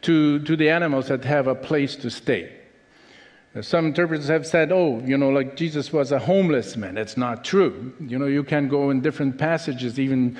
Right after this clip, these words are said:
Jesus moved from different places where he, he was. But it was a life that was totally different than a normal life of any person at that time.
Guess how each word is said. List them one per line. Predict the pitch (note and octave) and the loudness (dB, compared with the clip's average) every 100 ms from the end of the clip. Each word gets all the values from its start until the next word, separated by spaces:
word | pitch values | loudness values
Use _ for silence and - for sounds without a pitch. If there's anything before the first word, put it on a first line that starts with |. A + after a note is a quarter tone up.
| - | -10
Jesus | - D#3 C3+ C3+ D#3 | -4 0 0 0 0
moved | D#3+ D3+ | 0 0
from | C#3+ C3 | -2 0
different | C#3+ C#3+ B2+ | 0 0 -2
places | D#3 E3+ E3 C3+ B2 - - - - | 2 2 2 -4 -6 -8 -18 -14 -4
where | D3+ | 0
he, | D3 D3 C#3+ C3+ | 0 2 2 2
he | D3 D3 C3+ | 0 0 0
was. | B2+ F3+ A2 F#2 - - - - | 2 2 2 -2 -12 -16 -18 0
But | G3+ | 6
it | A3+ | 6
was | A#3+ C#4+ - - | 6 4 2 -6
a | A3 G#3 F#3+ | 0 4 6
life | F#3 G3+ A#3 C4+ A#3 - - G3 | 6 6 4 4 2 -4 -12 2
that | G3 F#3+ G3 | 4 4 4
was | G3 F3 - | 4 2 -6
totally | - - C4 A#3 A3 | -6 0 2 4 2
different | E3+ D#3+ A#3 A3+ D#3+ D3 D#3 - - - - | 0 2 2 2 0 2 0 -6 -20 -20 -8
than | F3 F3 F#3+ F#3+ | -2 2 2 2
a | E3+ | 2
normal | F3 F3+ F3+ D#3+ | 2 4 2 4
life | D#3 F3 E3+ F3 | 4 2 0 -4
of | C#3+ C#3 | -4 -4
any | F#3+ F3 F3 | -2 0 0
person | F3 D3+ C#3 C#3+ | 0 -2 -2 -2
at | C3 B2 | 0 0
that | A#2+ | -2
time. | - A#2+ F#2+ | -2 -6 -8